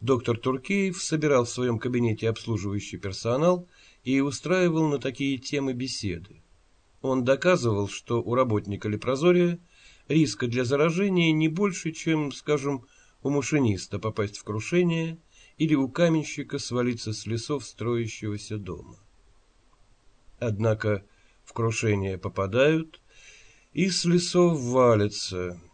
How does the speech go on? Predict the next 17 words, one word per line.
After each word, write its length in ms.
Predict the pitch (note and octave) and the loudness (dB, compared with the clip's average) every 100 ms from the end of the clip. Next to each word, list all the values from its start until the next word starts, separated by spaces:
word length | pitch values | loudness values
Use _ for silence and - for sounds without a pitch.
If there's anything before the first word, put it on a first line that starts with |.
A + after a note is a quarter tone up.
| _ - | _ -2
но 220 | D3+ F3 | 2 4
это 240 | E3+ D#3 | 2 0
не 100 | D3+ | 0
значит, 480 | D#3 C3+ G#2+ F#2 F2+ | 0 2 2 0 -10
что 240 | - A2 | -8 -4
все 240 | G#2 - A2+ | -4 -2 -4
машинисты 600 | G2 - C#3 F3 F3 G2 | -2 -4 -2 -2 -4 -4
должны 320 | G#2 G#2+ A2 | -2 -2 -2
покинуть 420 | A#2 A2+ G#2+ F#2+ | -2 -2 -4 -4
свои 220 | - F#2+ | -6 -8
паровозы, 600 | F2+ G2+ A#2 D#3 E3 D#3 D#3+ - - - - | -6 -2 0 0 0 -2 -6 -16 -20 -20 -4
а 180 | A#2+ B2 | 0 0
каменщики 640 | B2 F3+ E3 D3+ C#3+ - | 4 4 4 0 -4 -10
перестать 580 | - A#2 A#2 - C3 B2 | -6 -2 -2 -2 -4 -4
строить. 840 | - - G2 F2 F2+ - - - _ _ _ _ _ _ - _ _ _ | -8 -8 -6 -6 -10 -18 -20 -20 _ _ _ _ _ _ -20 _ _ _
Он 160 | A2+ G#2 | -4 -2
говорил, 500 | A2+ A#2+ D3+ F3 | 2 2 2 0